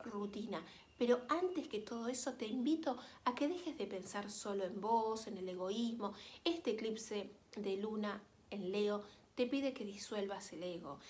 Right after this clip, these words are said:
te pide que dejes de ser el ombligo del mundo para que consideres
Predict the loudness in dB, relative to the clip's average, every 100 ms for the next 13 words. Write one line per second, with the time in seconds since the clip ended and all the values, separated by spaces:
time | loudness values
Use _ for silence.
0 | -18 -6 0 4 6 6 6 4 4 4
1 | 0 -2 -2 0 0 0 2 6 8 8
2 | 8 6 4 0 2 0 -4 -16 0 4
3 | 4 2 -2 -2 -2 -2 0 0 -2